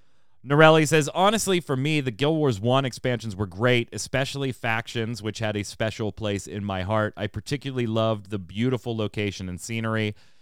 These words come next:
hence my excitement for End of Dragons. I hope it lives up to my expectations and plink-, pink-clouded nostalgia, though. Fingers crossed." Another expansion I remember being very good was Diablo two's Lord of Destruction. Hell yeah, back in the day.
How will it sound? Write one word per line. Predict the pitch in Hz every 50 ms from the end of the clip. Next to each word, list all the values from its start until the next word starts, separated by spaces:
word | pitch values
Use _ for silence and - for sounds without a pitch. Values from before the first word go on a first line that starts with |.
| - - -
hence | - 156 160 156 - 131
my | 143 135 131
excitement | 123 - - 127 117 110 87 110 113 107 104 -
for | - 107 - -
End | 107 107 104 98
of | 101 87 80
Dragons. | - 87 85 85 85 78 82 80 71 76 80 - - - - - - - -
I | 127 139 143
hope | 143 170 170 -
it | 170 143
lives | 151 143 127 120
up | 135 127 -
to | - 123
my | 120 113 113
expectations | 110 - - - 110 104 - - 123 120 117 - 120 117 110 -
and | - 110 104 -
plink-, | - - 127 123 113 - - - - -
pink-clouded | - 151 156 - - - - - 147 131 131 131 127 117 110 110
nostalgia, | 113 104 - - 127 113 117 117 113 107 110 107
though. | 95 95 95 92 90 90 87
Fingers | - - 123 117 113 107 110 104 -
crossed." | - 120 107 98 90 87 85 - - - - - - - - - -
Another | 127 131 147 165 180 202 202
expansion | 180 - - - 151 135 135 127 113 123 123
I | 120 120
remember | 120 117 120 120 117 113 110 110
being | 101 95 113 110 107 95
very | 110 110 110 113 110
good | 95 101 107 107 110
was | 110 101 92
Diablo | 110 107 107 110 110 120 113 110
two's | - - 117 113 113 104 92
Lord | 101 104 107 107 107
of | 104 92
Destruction. | 90 101 95 - - 104 101 101 - - - 73 67 71 - -
Hell | 107 131 127 87
yeah, | 76 80 90 101 90 85 - -
back | 80 85 - -
in | 95
the | 90 87
day. | 82 90 92 101 101 92